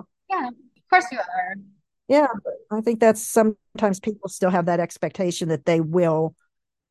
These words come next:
Speaker 2: be like before, and that
Speaker 1: Yeah.
Speaker 2: that's gone, that door closed, and it will never open again. So
Speaker 1: That's a good point. Yeah.
Speaker 2: and that's hard, I think, for us to understand. And it, it's a lot of the work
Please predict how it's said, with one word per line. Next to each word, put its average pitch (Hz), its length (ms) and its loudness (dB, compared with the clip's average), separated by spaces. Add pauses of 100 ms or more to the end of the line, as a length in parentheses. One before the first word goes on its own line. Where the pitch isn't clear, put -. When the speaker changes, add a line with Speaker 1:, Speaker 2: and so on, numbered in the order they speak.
Speaker 2:
be 185 180 2
like 160 300 -2
before, - 540 -10 (160)
and 170 200 0
that 160 160 0 (100)
Speaker 1:
Yeah. 208 180 -10 (600)
Speaker 2:
that's 202 220 2
gone, 165 260 0
that 170 160 0
door 185 160 2
closed, 147 540 -6
and 165 140 0
it 156 100 -4
will 156 120 -2
never 160 320 -2
open 151 260 -4
again. 139 380 -6
So 143 380 -6
Speaker 1:
That's 233 300 -10
a 220 40 -12
good 202 100 -14 (100)
point. 190 280 -8 (120)
Yeah. 220 140 -10
Speaker 2:
and 170 300 0
that's 196 220 4
hard, 190 420 2
I 170 120 0
think, 170 260 -10 (200)
for - 120 -16
us - 120 -16 (200)
to 143 120 -2
understand. 180 680 0
And 170 160 -2
it, 160 120 -10 (100)
it's 196 360 -8 (300)
a 185 80 4
lot 190 260 6
of 175 100 2
the 170 80 2
work 180 360 2